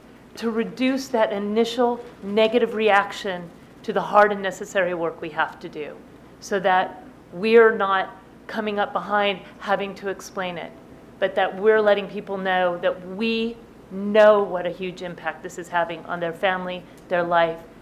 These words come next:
them. And, you know, some communities we're gonna have to touch harder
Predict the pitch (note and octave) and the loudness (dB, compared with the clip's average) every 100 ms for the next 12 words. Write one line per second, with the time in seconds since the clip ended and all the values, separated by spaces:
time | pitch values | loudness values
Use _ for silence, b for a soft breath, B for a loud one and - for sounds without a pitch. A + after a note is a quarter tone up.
0 | - E3 E3+ D3 - B B B - G#3+ | -12 -2 -2 -2 -12 B B B 0 2
1 | G#3 G3+ - - - - G#3 G#3+ B3 B3 | 2 -2 -12 -20 -20 -6 -4 0 2 0
2 | B3 B3+ B3 C4 B3+ G#3+ G#3+ A3 G#3+ G#3+ | 0 0 0 0 -2 -4 -2 0 0 -2
3 | G#3+ G#3+ G#3+ A3 - A#3 A#3+ E3 C#3 | -4 -2 -2 -2 4 4 6 0 -4